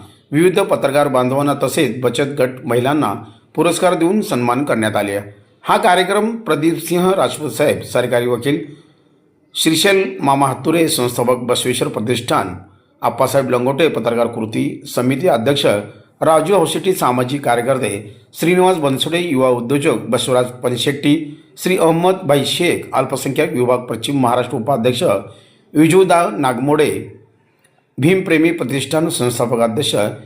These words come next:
यांच्या प्रमुख उपस्थितीमध्ये यांच्या हस्ते विविध मंडळांना भगवान गौतम बुद्ध यांचे मूर्ती वाटप करण्यात आले. त्यातच विविध शिक्षण संस्थांना, पत्रकार बांधवांना, विविध बचत गटाचे प्रमुख महिलांना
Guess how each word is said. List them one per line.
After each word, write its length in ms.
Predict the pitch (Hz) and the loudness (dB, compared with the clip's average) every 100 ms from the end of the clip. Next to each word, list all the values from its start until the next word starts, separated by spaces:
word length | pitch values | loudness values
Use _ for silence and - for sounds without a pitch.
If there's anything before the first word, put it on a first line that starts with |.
| - - | -12 -2
यांच्या 340 | 160 160 160 | 0 2 0
प्रमुख 440 | - - 131 139 - | -2 -2 -2 -2 -4
उपस्थितीमध्ये 760 | 117 139 - 180 160 156 160 120 120 - - - _ _ | -2 -2 -2 -2 0 2 2 2 0 -6 -14 -20 _ _
यांच्या 300 | 147 147 196 | -2 0 0
हस्ते 220 | 170 202 | 0 0
विविध 340 | 160 131 147 147 | 0 2 2 2
मंडळांना 440 | 156 127 131 135 | 0 2 2 0
भगवान 400 | 147 131 117 131 | 0 0 2 0
गौतम 340 | 127 117 123 123 | 0 0 0 -2
बुद्ध 160 | 123 151 | -2 -2
यांचे 360 | 175 113 113 | -2 -2 0
मूर्ती 320 | 123 113 113 | 0 0 -2
वाटप 320 | 131 113 120 - | 0 0 -2 -4
करण्यात 240 | 98 101 | -4 0
आले. 280 | 104 95 95 95 - _ _ _ - | 0 0 -4 -6 -16 _ _ _ -2
त्यातच 340 | 123 127 147 | 0 0 -2
विविध 400 | - 127 127 135 | -2 0 0 0
शिक्षण 360 | 139 113 110 127 | 0 -2 -2 -2
संस्थांना, 520 | 123 117 117 156 110 104 - - _ _ | 0 -2 0 0 0 -4 -10 -20 _ _
पत्रकार 360 | 160 156 180 185 | 0 2 4 4
बांधवांना, 460 | 160 147 151 160 165 | 4 2 2 2 2
विविध 380 | 151 123 123 | 0 -2 -2
बचत 340 | 127 120 120 117 | 0 -2 -2 -4
गटाचे 280 | 120 120 120 | -2 -2 -2
प्रमुख 340 | 113 117 131 147 | -2 -2 -2 -2
महिलांना 420 | 120 123 147 | 0 0 0